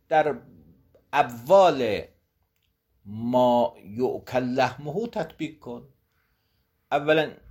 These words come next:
اینا میگفتن این ابوال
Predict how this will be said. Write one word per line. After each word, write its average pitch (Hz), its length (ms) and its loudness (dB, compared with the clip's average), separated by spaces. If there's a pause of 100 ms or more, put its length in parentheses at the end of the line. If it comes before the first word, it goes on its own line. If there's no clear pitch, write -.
(300)
اینا 143 460 -2 (1160)
میگفتن 131 540 0
این 131 200 -6
ابوال 117 720 2